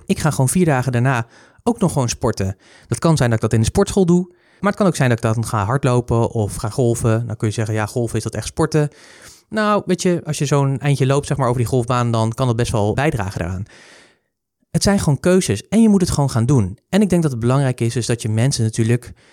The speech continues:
eh, hierover informeert. Vertelt, "Jongens, dit ga ik doen en dit tolereer ik dus ook niet meer van mezelf. Dus ik wil ook niet dat anderen dat ook voor mij tolereren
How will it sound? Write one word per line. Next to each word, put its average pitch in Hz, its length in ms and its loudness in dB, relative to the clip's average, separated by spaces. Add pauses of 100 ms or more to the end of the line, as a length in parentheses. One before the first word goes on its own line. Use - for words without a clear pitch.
(340)
eh, 110 240 -2
hierover 147 640 0
informeert. 120 480 0
Vertelt, 190 360 0
"Jongens, 147 240 0
dit 165 160 0
ga 139 120 -2
ik 117 100 -2
doen 127 180 2
en 123 140 -2
dit 180 180 -2
tolereer 175 380 4
ik 170 100 0
dus 113 160 -2
ook 104 120 -2
niet 107 140 0
meer 104 140 0
van 101 140 -2
mezelf. 95 440 -4
Dus 131 140 -2
ik 139 100 0
wil 151 180 2
ook 180 140 0
niet 185 140 2
dat 160 200 0
anderen 170 300 2
dat 135 200 0
ook 233 160 0
voor 151 160 -4
mij 113 120 0
tolereren 98 680 -2